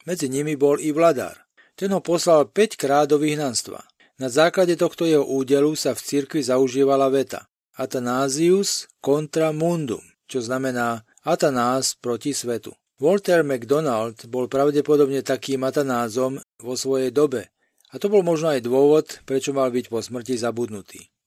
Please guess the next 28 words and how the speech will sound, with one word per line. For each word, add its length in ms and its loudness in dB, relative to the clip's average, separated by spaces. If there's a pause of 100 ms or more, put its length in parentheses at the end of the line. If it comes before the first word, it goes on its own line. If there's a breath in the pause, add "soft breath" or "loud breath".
(120)
Neskôr 400 0
sa 160 -6
stalo, 320 0
že 160 0
istý 320 -4
spisovateľ, 800 0 (400 loud breath)
volal 240 -4
sa 160 -4
Sean 560 0
O'Casey, 800 0 (400)
napísal 480 -2
o 80 0
ňom 160 -4
knihu. 400 -8 (260)
Dal 160 -6
si 160 -6
tú 160 -8
námahu 560 -2 (160 soft breath)
a 80 -8
preskúmal 720 0
život 320 0
zabudnutého 560 -2
profesora 640 0
z 80 -10
Maynouthu 640 -4 (320 soft breath)
a 160 -8
v 80 -20
podstate 640 0